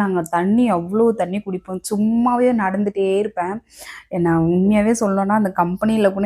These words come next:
என்ன கிண்டல் பண்ணுவாங்க. யாருக்கு தண்ணி வேணுமோ போயிட்டு தண்ணி எடுத்துட்டு வந்து கொடுத்துருவேன். ஒரு half an hour இருப்பேன், இல்ல ஒரு one hour இருப்பேன். திரும்ப தண்ணிக்கு போவேன். ஒரு நாலு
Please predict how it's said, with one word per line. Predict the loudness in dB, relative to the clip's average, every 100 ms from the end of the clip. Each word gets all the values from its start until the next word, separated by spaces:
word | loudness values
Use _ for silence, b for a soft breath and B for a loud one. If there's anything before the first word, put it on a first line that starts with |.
| 0
என்ன | 0
கிண்டல் | -2 -2 -2
பண்ணுவாங்க. | -4 -4 -2 -4 -6 B B _ -2
யாருக்கு | 2 4 4 2 -2 -4
தண்ணி | -2 -2
வேணுமோ | -2 -2 -2
போயிட்டு | -2 -2 -2
தண்ணி | -2 -2
எடுத்துட்டு | -2 -4
வந்து | -2 -4
கொடுத்துருவேன். | -6 -4 -4 -4 -8 B B B
ஒரு | 2 4
half | 4 2 2
an |
hour | 2 4 2
இருப்பேன், | 2 0 2
இல்ல | 0 0
ஒரு | 0
one | 0 0
hour | 0 -2 -4
இருப்பேன். | -4 -6 -6 -2
திரும்ப | 0 0 -2
தண்ணிக்கு | -2 -4 -4 -4
போவேன். | -2 -2 -4 -4
ஒரு | -2 0
நாலு | 0